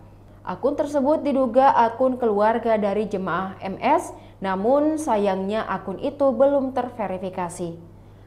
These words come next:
Pemilik akun yang seorang perempuan itu menjelaskan, saat kejadian, M S bersama ibu dan kakaknya sedang melaksanakan ibadah tawaf hendak mencium Hajar Aswad.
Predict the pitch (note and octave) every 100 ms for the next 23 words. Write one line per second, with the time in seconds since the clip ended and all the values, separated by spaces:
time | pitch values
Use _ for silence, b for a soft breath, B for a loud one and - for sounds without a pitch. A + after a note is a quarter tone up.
0 | B D#3 E3+ A#3+ C4 A#3 A#3 C#4 C4+ A#3+
1 | A#3+ D3+ G#3 A3 A#3 A#3 G3+ G#3 G3 G3+
2 | G3+ E3 G#3 F3+ F3 F3 - G3+ E3 E3
3 | B - - - F3+ - E3 D#3 D3 F3
4 | E3 D4+ E4+ B - E3 D#3+ F#3 F#3+ E3+
5 | E3 E3 E3+ E3+ B3 G#3+ B3+ B3+ G3 A#3
6 | A#3 A#3 F3 F3 F3 E3+ E3+ A3+ F4 B
7 | B - - - C4+ C4+ B3 A3 G#3 G#3
8 | F#3 F3+ G3+ G3+ F3+ E3+ E3+ F3 F3 F3
9 | E3+ G#3 A#3+ - - B3+ A#3+ A3+ A3+ F#3+
10 | F3+ E3 F3 E3+ F3 F#3+ F3 - D#3+ D#3
11 | E3 D#3